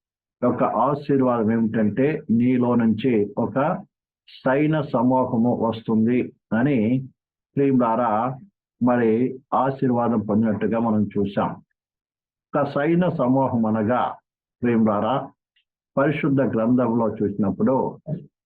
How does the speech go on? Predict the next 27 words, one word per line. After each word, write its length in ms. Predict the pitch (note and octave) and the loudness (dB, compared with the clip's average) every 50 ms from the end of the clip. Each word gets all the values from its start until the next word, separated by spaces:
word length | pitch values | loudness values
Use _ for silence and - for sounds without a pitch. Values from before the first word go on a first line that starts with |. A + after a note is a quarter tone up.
| _ _ _ _ C#3+ | _ _ _ _ -2
సంఘానికి 580 | C3 C#3 D3+ D#3+ D#3+ F3 F3 F3 E3 C#3 - | 0 2 2 2 2 0 0 0 -2 -2 -4
కూడా 440 | - - A2 G#2 A#2+ B2+ B2+ B2+ - - _ _ _ _ _ _ _ _ | -4 -2 -2 0 0 -2 -2 -6 -8 -16 _ _ _ _ _ _ _ _
ప్రియులారా 480 | B2+ B2+ B2 A#2+ A2+ G#2+ G#2+ A2 A#2 | 0 2 2 2 2 0 0 0 -2
ఒక 320 | B2+ - A#2 A#2 G2+ F#2+ B2+ A2+ F#2+ - - - - - - - - - _ _ _ _ _ _ _ - | -2 -2 -4 -4 -2 -2 -2 -2 -2 -4 -6 -8 -6 -6 -6 -6 -8 -16 _ _ _ _ _ _ _ -2
మరి 240 | C3+ C3+ B2+ A#2+ A2 | 0 0 0 0 -2
సైన్య 480 | - - - B2 D3+ D#3 D#3+ E3 D3 - | -4 -4 -2 0 0 2 2 0 0 -2
సమూహంతో 640 | C3 A#2 B2 B2 A#2 A#2 A#2 G#2+ G2 B2+ B2+ B2 - | 0 0 2 2 2 2 0 0 0 0 -2 -2 0
పోల్చబడింది. 800 | A#2 A2+ A2+ A2 - A2+ G#2 A2 G#2 G#2+ G2+ G2+ F#2+ F#2+ - - _ _ _ _ _ _ _ _ _ _ _ _ _ _ | 0 0 0 0 0 -2 0 0 0 0 0 0 -2 -4 -6 -10 _ _ _ _ _ _ _ _ _ _ _ _ _ _
అది 100 | A2+ A#2 | 2 2
already 380 | A#2 B2 C3 C3 C3 C3+ C#3 C3 | 2 2 2 2 2 2 2 2
మనం 200 | B2 A#2+ A#2 G#2+ | 2 2 2 0
దీనికి 280 | A2+ A#2 A2 G#2+ G#2+ A2 | 2 2 0 0 2 2
ముందు 160 | A#2 A#2+ A#2+ | 2 2 2
నేర్చుకున్నాం. 840 | A2 G#2+ A2+ A#2 G#2+ - - - - G#2 G#2+ G#2+ F#2+ D#2+ D#2+ - - _ _ _ _ _ _ | 2 2 2 0 -2 -4 -8 -4 0 2 2 2 0 -2 -6 -10 -18 _ _ _ _ _ _
ప్రియమైన 340 | B2+ B2+ B2+ A#2 A#2 A2+ G#2+ | 0 2 2 2 2 2 0
బిడ్డలారా, 580 | G2 G2 G#2 G#2 G#2 G2+ G#2+ A#2+ C3 E3+ - - _ _ _ _ _ _ _ _ _ _ _ _ | 0 0 0 0 0 0 0 0 -2 -2 -4 -8 _ _ _ _ _ _ _ _ _ _ _ _
మరి 160 | C#3 C#3 C#3 | 0 2 2
ఒంటరి 520 | B2+ A2+ B2 C3+ D#3 F3 E3+ F3+ F#3 F3 D#3 | 2 2 2 2 2 2 2 2 2 2 2
వాడేంటంటే 520 | C#3 C3+ B2+ C3 B2+ A#2+ B2 A#2+ A2+ C3 | 2 2 2 0 0 0 0 0 0 2
ఒక్క 320 | A#2+ A2 A2 A2 A2 - C#3+ | 2 0 0 -2 -4 -4 -2
గాదు 500 | A#2+ G2+ G2 A2 A2 A#2 B2+ C3+ B2+ B2+ | -2 0 0 0 0 0 0 0 0 0
నుంచి 600 | A2+ G#2+ G2+ G2+ G2+ G2+ - B2 C3+ C3+ - _ _ _ _ _ _ _ _ _ _ - | -2 0 0 -2 -4 -2 -2 -2 -2 -2 -4 _ _ _ _ _ _ _ _ _ _ 0
ప్రియులారా 400 | C#3+ D3 C#3+ C#3 B2+ B2+ B2+ C3+ | 0 2 4 2 2 2 0 0
ఒక 160 | C3+ C3+ C3+ | -2 -2 -6
సైన్యం, 580 | B2 - - - C#3+ D3+ E3 E3+ E3+ D#3+ C3+ A2+ | -6 -6 -4 -2 0 2 2 2 2 2 2 0
ఒక 240 | G#2 A2 - D#3 C3 | -2 -4 -2 -4 -4
సంఘము 920 | A#2+ - - C#3+ C3+ C#3+ D3+ D#3 E3 D#3+ C#3+ - A2 B2 C#3 D#3 - - | -4 -4 -6 -2 0 0 0 0 0 0 0 0 -2 -2 -4 -4 -6 -10